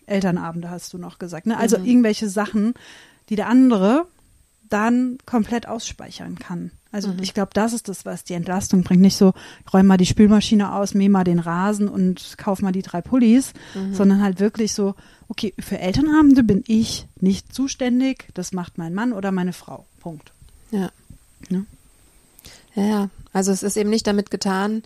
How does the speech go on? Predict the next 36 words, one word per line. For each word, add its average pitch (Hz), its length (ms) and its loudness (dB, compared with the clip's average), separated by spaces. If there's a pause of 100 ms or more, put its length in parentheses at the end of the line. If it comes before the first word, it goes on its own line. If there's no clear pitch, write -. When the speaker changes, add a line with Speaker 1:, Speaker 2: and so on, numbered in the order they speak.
(500)
Speaker 2:
äh, 185 340 -4
ja, 190 140 -4
weil 185 180 -2
ich 220 400 -4
sage, 185 400 -2
ich 175 160 -8
gehe 180 160 -2
auf 175 100 -6
die - 100 -8
Elternabende 226 1040 -4 (520)
und 190 120 -4
wir 175 100 -4
wechseln 185 320 -4
uns 180 140 -8
da 165 100 -8
nicht 160 280 -10
ab, 269 180 -4
sondern 180 240 -4
das 185 140 -10
mach 170 180 -6
halt 156 160 -6
ich. 269 400 -6 (480)
Ähm, 196 540 -2 (360)
dann 196 300 -2
zu - 120 -8
sagen, 190 320 -4
okay, 208 440 -4
aus, 202 280 -4 (640)
aus 208 180 -4
den 196 140 -6
Elternabenden 208 760 -4
ergibt 185 380 -8
sich 190 160 -10
vielleicht 170 440 -6
eine 165 420 -6
Eltern-, 160 600 -8